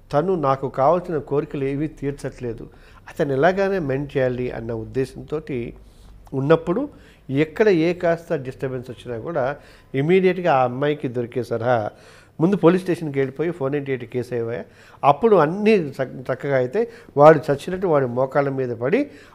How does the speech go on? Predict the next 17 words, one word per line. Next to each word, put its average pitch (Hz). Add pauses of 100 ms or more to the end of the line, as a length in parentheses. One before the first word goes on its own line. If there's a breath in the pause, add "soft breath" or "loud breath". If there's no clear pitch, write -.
అప్పుడు 139
నీ 135
దగ్గరికి 139
వస్తాడు" - (520)
అని. 131 (420 loud breath)
పోనీ 220
వాడు 156
ఒక్కడి 196
మీద 214
వేద్దామంటే, 175
"ఏ, 151
వాడు 139
ఒక్కడి 147
మీద 156
వేస్తే 143
వర్కౌట్ 123
కాదు." 185